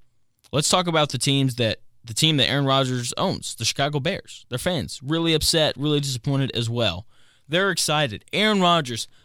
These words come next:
finally leaves Green Bay. Okay?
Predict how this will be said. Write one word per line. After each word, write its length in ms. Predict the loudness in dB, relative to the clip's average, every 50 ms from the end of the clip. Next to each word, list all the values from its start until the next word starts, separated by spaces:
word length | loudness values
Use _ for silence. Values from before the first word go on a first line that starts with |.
| _ _
finally 640 | _ -10 -6 -4 -2 -2 0 0 -2 -2 -2 -2 -4
leaves 440 | -4 -4 -6 -4 -4 -4 -6 -6 -8
Green 340 | -8 -6 -6 -4 -4 -4 -2
Bay. 240 | -2 -2 -4 -4 -6 -12 -20 _ -20 _ _ _ _ _ _ _ _ _ _ _ _ _ _ _ _ -8
Okay? 380 | -4 -2 0 0 -2 -2 -6